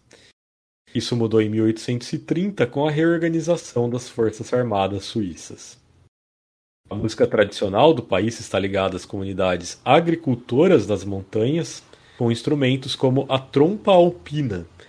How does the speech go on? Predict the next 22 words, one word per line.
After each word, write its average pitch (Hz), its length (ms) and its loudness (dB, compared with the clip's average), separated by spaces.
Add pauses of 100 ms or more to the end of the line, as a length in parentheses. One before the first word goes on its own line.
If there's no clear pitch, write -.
(140)
que 120 100 -2
é - 20 2
um 110 60 0
instrumento 117 540 -2
de 104 80 -10
sopro 120 360 -2
bastante 123 600 0
longo 123 520 2
usado, 123 640 2 (460)
é, 95 300 2
pelos 127 280 -4
pastores 151 720 4
para 113 200 -2
se - 160 -8
comunicar. 104 760 -4 (540)
O 117 160 -2 (640)
Jodelei, 117 720 4
canto 110 480 -2
que - 80 -14
a 90 60 -8
gente 98 240 -10
citou - 500 -6